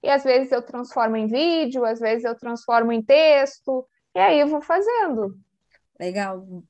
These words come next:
Speaker 2: excelente dica. Ara, tudo que é bom, infelizmente, dura pouco, e a gente tá <laughs> chegando ao final desse episódio da D V Cast. Eu gostaria, daqui a pouco eu vou lhe agradecer, que você divulgasse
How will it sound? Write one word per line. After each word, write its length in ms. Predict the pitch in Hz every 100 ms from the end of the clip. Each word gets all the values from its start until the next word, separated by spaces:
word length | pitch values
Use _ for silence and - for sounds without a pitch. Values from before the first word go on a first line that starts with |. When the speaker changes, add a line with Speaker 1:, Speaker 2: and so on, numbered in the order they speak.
| 220
Speaker 2:
excelente 480 | 220 254 233 240
dica. 480 | 233 196 214 - 208 - - _ - _ _ _ _ -
Ara, 420 | 294 285 285 254
tudo 240 | 240 269
que 120 | - 269
é 60 |
bom, 280 | 208 208 226
infelizmente, 760 | 240 262 247 233 220 226 226
dura 300 | 226 233 277 285
pouco, 300 | - 202 -
e 40 | 240
a 20 |
gente 240 | 240 -
tá 100 | 285
<laughs> 600 | 302 285 302 - 285 - -
chegando 380 | 269 277 277 - 330 453 359 247 -
ao 300 | 294 311 -
final 520 | - 415 349 330 330
desse 300 | 302 330 339
episódio 600 | 311 320 302 277 262 262
da 100 | 269
D 180 | 262 262
V 200 | 285 320
Cast. 600 | 240 202 208 208 - 220
Eu 140 | 254 262
gostaria, 680 | 285 285 247 214 269 208 165 _ _ _
daqui 360 | 131 165 160 170
a 40 |
pouco 260 | 185 180 180
eu 40 |
vou 120 | 175
lhe 80 | 170
agradecer, 580 | 160 160 165 160 185 208
que 140 | 208
você 360 | 196 208 - 214
divulgasse 880 | 208 214 233 196 220 254 - 175